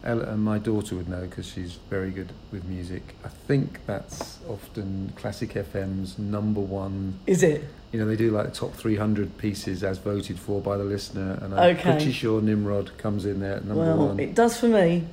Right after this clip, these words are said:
Speaker 2: It does for me. And then I did a modern piece. I got onto some modern ones.
Speaker 1: Okay.
Speaker 2: And I really love this band called V N V Nation.
Speaker 1: Okay.
Speaker 2: Which is, yeah, I mean, it's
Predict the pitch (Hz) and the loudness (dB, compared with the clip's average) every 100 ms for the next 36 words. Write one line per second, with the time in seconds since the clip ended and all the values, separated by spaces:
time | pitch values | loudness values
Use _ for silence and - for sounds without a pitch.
0 | - 175 202 214 208 202 175 165 170 - | -6 -2 2 2 2 2 4 4 2 -4
1 | - - - - 180 208 214 208 214 214 | -18 -20 -18 -2 4 4 6 6 8 8
2 | 185 175 143 147 143 - 160 190 165 180 | 6 2 4 2 0 -4 0 2 2 0
3 | 175 180 180 170 156 147 147 120 127 113 | -2 2 4 4 4 0 2 2 4 4
4 | 156 - - - - 165 175 208 202 190 | 2 -2 -12 -10 2 4 6 6 6 4
5 | 170 170 - 170 156 147 165 143 147 175 | 2 0 2 4 4 2 0 0 2 2
6 | 160 156 147 156 147 147 - - - - | 4 2 2 2 0 -2 -8 -18 -20 -20
7 | - - - 147 151 143 - 117 123 - | -20 -18 -4 2 2 2 0 -2 -4 -4
8 | - - 135 160 110 131 139 156 156 - | -10 -4 -2 0 0 -2 -2 -2 -2 0
9 | 165 143 - - - - - - - - | 0 0 -4 -10 -18 -20 -16 -12 -12 -14
10 | - - - - 160 135 139 151 151 147 | -20 -20 -20 -6 -2 -2 0 2 2 0
11 | - - | -6 -12